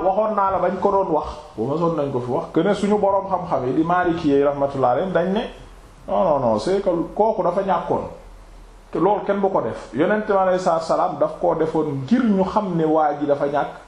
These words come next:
ngir wane état wam, gaa yi sarax ko après. Mais loolu noonu dëgërul, ndax li Yonent bi alayhi salaatu salaam teg après loolu la. Dane képp koo xam ne dafa duggati, ñëwati ci jàkka ji, na rakka ñaari rakka bala moo toog. Kon kay bu doon kooku c'est exclusivement réservé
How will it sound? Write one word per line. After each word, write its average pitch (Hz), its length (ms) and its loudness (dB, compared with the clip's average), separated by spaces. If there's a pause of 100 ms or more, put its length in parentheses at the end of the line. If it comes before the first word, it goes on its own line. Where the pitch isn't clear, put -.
(680)
ngir 147 180 2
wane 170 220 2 (100)
état 165 240 2
wam, 143 200 -2
gaa 135 200 4
yi 135 80 0
sarax 120 300 0
ko 110 80 2
après. 101 340 0 (480)
Mais 143 160 0
loolu 160 260 4
noonu 160 200 0
dëgërul, 131 360 2
ndax 143 180 0
li 165 180 -2
Yonent 175 280 0
bi 165 80 -2
alayhi 151 200 2
salaatu - 180 0
salaam 160 220 -2
teg 170 180 -6
après 170 340 0
loolu 381 280 0
la. 427 60 -2 (460)
Dane 220 380 2
képp - 260 0
koo 254 300 2
xam 240 180 0
ne 220 80 2
dafa 220 160 2
duggati, 214 540 0
ñëwati 220 380 2
ci 202 100 0
jàkka 208 340 0
ji, - 140 -2 (720)
na 202 300 2
rakka 226 480 0
ñaari 226 300 2
rakka 220 280 0
bala 349 180 2
moo 175 200 0
toog. 113 160 -6 (120)
Kon 190 200 0
kay 220 180 0
bu 214 80 0
doon 233 240 2
kooku 208 240 0
c'est 202 160 0
exclusivement 208 720 2
réservé 185 480 2